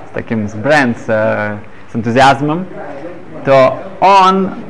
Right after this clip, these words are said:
как этот, этот шеф этого отдела, он видит, что он, эм, эм,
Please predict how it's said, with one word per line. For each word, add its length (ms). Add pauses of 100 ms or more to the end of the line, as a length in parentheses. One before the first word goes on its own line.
(520)
как 220
этот, 400
этот 360
шеф 180
этого 280
отдела, 400
он 140
видит, 280
что 360 (180)
он, 300 (420)
эм, 360 (680)
эм, 320